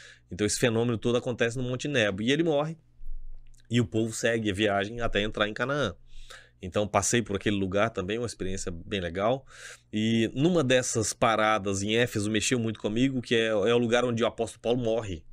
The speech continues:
né? E ele tem uma experiência de quase morte. Então Paulo tem um E Q M quando tá em Éfeso, ele é apedrejado e é arrastado morto pra fora da cidade.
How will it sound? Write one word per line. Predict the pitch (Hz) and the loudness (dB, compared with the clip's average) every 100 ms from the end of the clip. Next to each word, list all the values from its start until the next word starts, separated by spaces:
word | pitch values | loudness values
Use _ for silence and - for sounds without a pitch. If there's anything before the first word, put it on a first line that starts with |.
| - | -8
né? | 95 117 - - - _ | -6 -8 -12 -20 -20 _
E | - 87 104 | -6 -2 4
ele | 113 | 4
tem | - 120 | 4 0
uma | |
experiência | 120 117 113 117 | 0 0 0 0
de | 104 | 0
quase | 107 98 | 0 0
morte. | 90 85 - - | -2 -6 -8 -10
Então | 107 104 | -8 0
Paulo | 104 113 135 | 2 4 2
tem | 110 113 | 0 0
um | 107 | 0
E | 98 | 2
Q | |
M | 107 113 143 101 90 | 2 2 0 -2 -8
quando | - 113 | -2 0
tá | 95 | 2
em | 110 | 2
Éfeso, | 131 127 95 95 | 2 2 0 0
ele | 95 | 2
é | |
apedrejado | 98 110 104 107 117 131 127 | 2 0 0 0 2 2 2
e | |
é | |
arrastado | 113 110 107 117 113 | 2 0 -2 -2 -2
morto | 110 127 160 | 0 0 0
pra | 156 | -2
fora | 131 131 131 | -2 0 0
da | |
cidade. | 123 143 135 127 | 0 0 0 0